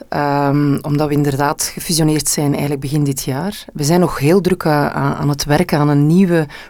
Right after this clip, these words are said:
rebranding. Maar dus, eh, Safe Shops Bcommerce is de Belgische e-commerce federatie.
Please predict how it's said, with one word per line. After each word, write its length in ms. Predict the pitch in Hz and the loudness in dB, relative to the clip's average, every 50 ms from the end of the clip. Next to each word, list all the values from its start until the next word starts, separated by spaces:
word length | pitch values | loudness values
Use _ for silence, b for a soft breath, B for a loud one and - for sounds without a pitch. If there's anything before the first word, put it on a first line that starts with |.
| B | B
rebranding. 760 | - 156 156 143 131 143 143 143 156 185 190 208 214 208 B B B B B B B B B - | -6 -4 -4 -2 0 2 2 2 4 2 4 4 2 2 B B B B B B B B B -4
Maar 220 | - 160 160 160 | 0 0 0 2
dus, 280 | 147 156 143 - - - | 0 0 0 0 2 2
eh, 80 | 165 156 | 2 2
Safe 280 | 147 139 - - 196 | 2 2 2 2 2
Shops 240 | - - 208 160 139 | 2 0 -2 -2 -2
Bcommerce 440 | 135 180 175 - 202 202 185 156 170 | -2 -4 0 2 4 4 4 4 2
is 180 | 156 139 135 | 0 -2 -2
de 120 | 135 156 160 | -2 -2 0
Belgische 500 | 160 160 160 165 151 160 156 - - - | 0 0 0 0 -2 -2 -2 -4 -4 -6
e-commerce 460 | - 156 151 - 208 202 196 196 - | -6 -8 -4 0 0 0 0 0 -2
federatie. 680 | - 208 190 190 185 185 190 202 - - - 214 208 208 | -4 -4 -4 -2 -2 -4 -4 -4 -6 -6 -6 -6 -8 -8